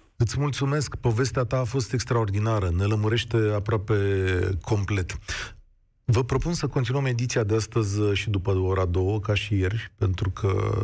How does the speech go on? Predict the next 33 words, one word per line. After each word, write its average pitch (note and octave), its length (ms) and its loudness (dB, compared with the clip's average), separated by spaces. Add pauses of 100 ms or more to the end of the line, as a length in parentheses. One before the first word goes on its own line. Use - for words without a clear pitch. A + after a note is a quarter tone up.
(200)
lumea A2+ 360 2
sună A#2 360 0
în G#2 160 0
continuare G#2 680 0
și - 240 -2
mărturiile A#2+ 580 0
voastre A#2 360 0
sunt A2+ 520 -2
importante. A2 720 0 (560)
O G#2+ 80 0
să G2+ 160 0
le G#2+ 180 2 (460)
ascultăm G#2 480 0 (300)
mai A2 180 2
departe G#2+ 560 0
și A2 200 -2
după G#2 220 0
știrile G2 320 0
orei G2 260 0
paisprezece, G2+ 920 -2 (460)
pentru G#2+ 540 0
că A2+ 320 0 (340)
asta D3 200 -2
e, - 20 0
de G3+ 80 0
fapt, - 480 -4
România C3 440 0
reală B2 260 2
și C3 240 -2 (200)
trebuie B2+ 440 2
să A#2+ 120 -2
o C3 60 2
admitem C3 440 0